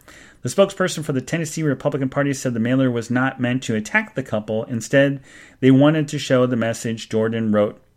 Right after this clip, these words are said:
next to the photo as a joke. "Doing my part to destroy the fabric of American society."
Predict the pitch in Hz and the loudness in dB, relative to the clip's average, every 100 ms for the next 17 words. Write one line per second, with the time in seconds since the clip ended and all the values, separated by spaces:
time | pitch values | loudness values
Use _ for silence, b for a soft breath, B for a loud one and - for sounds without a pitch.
0 | - 170 339 - - 113 107 104 101 98 | -8 -2 0 -2 -2 -2 0 -2 -2 -2
1 | 95 101 90 - 196 - - _ b b | -4 -6 -6 4 4 4 -4 _ b b
2 | b b b 120 165 196 180 165 - 143 | b b b 0 2 4 0 0 0 0
3 | 147 117 - 127 127 131 - 110 113 120 | 0 -8 -4 0 0 -2 -4 -4 -4 -6
4 | 117 104 101 98 98 - 127 226 202 - | -6 -2 0 0 -2 -6 -6 0 0 -2
5 | - | -10